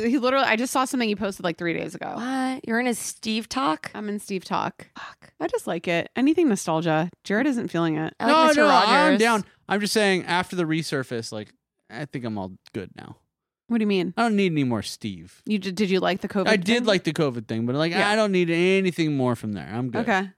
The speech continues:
Speaker 3: I, I needed that. That was great. But, like, now I'm done.
Speaker 1: Yeah,
Speaker 2: So
Speaker 1: I
Speaker 2: you
Speaker 1: get it.
Speaker 2: wanna limit Steve?
Speaker 3: I'm limiting Steve 'cause it's a figment of my, it's, like, part
Speaker 1: I
Speaker 3: of
Speaker 1: don't
Speaker 3: my
Speaker 1: need to follow him, that's for sure.
Speaker 3: Yeah.
Speaker 2: I will.
Speaker 3: I don't need to be that close to Steve.
Speaker 1: <laughs>
Speaker 3: Like, love you, Steve, but,
Speaker 2: I
Speaker 3: like,
Speaker 2: will.
Speaker 3: I'm, uh, I'm out here doing this,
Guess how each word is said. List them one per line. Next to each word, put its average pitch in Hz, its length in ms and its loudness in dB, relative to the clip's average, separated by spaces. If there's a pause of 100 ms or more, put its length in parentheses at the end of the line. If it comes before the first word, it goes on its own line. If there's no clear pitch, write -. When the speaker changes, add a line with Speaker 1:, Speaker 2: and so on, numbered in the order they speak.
(120)
Speaker 3:
I, 175 100 2
I 208 200 0
needed 254 320 2
that. 143 320 0
That 160 100 2
was 160 160 0
great. 107 240 -8 (160)
But, 139 100 -6
like, 123 200 -2 (520)
now 160 220 0
I'm 117 120 -2
done. - 220 -18
Speaker 1:
Yeah, 247 120 0
Speaker 2:
So 240 40 4
Speaker 1:
I 247 40 4
Speaker 2:
you 247 120 2
Speaker 1:
get 247 40 4
it. 254 40 4
Speaker 2:
wanna 214 400 2
limit 208 360 -2
Steve? - 600 -8
Speaker 3:
I'm 269 140 4
limiting 285 420 6
Steve - 240 -4
'cause 320 160 4
it's 294 140 2
a 311 100 2
figment 277 400 2
of 214 140 0
my, 220 240 2
it's, 202 340 -2
like, 226 160 0
part 240 160 4
Speaker 1:
I 311 40 8
Speaker 3:
of 403 40 4
Speaker 1:
don't 480 80 4
Speaker 3:
my 466 80 4
Speaker 1:
need 320 120 6
to 302 100 4
follow 233 360 4
him, 349 140 4
that's 196 220 2
for 180 120 -2
sure. 170 320 -8 (420)
Speaker 3:
Yeah. 277 180 2 (240)
Speaker 2:
I 190 160 0
will. 185 280 -2
Speaker 3:
I - 40 -4
don't 254 100 2
need 240 100 2
to 185 60 2
be 175 60 4
that 294 240 6
close 370 240 4
to 381 160 6
Steve. 320 220 4
Speaker 1:
<laughs> 302 240 2
Speaker 3:
Like, 202 180 4
love 208 200 4
you, 196 60 2
Steve, 175 320 2
but, 190 80 2
Speaker 2:
I 185 120 6
Speaker 3:
like, - 20 6 (220)
Speaker 2:
will. 156 40 0
Speaker 3:
I'm, 175 140 2
uh, 175 140 4
I'm 165 320 0
out 143 180 -2
here 131 160 -6
doing 101 300 -4
this, 98 200 -10